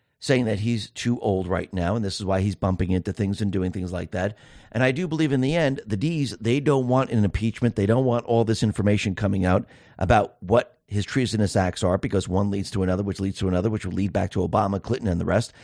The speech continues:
So I do believe they're gonna cut this off way, way before that, and they're going to take care of this situation on their own so they can actually introduce the person they really wanna introduce. Now, this doesn't mean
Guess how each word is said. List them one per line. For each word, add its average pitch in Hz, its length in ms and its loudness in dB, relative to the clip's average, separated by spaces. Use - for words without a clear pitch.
So 120 160 -2
I 165 140 6
do 226 100 0
believe 190 220 0
they're 170 80 2
gonna 143 180 2
cut - 340 0
this 123 220 0
off 135 420 2
way, 156 280 4
way 160 220 6
before 131 480 4
that, 95 340 2
and 120 260 4
they're 139 180 4
going 139 260 2
to 120 140 0
take 120 320 0
care 131 260 2
of 104 80 0
this 107 160 0
situation 101 640 -2
on 113 200 4
their 104 240 2
own 107 280 4
so 110 120 -2
they 110 180 2
can 113 260 -4
actually 113 360 -2
introduce 123 720 -4
the - 80 2
person 117 340 4
they 104 120 4
really 95 220 2
wanna 92 180 0
introduce. 107 380 0
Now, 98 120 -2
this 120 140 -4
doesn't 180 240 2
mean 175 260 4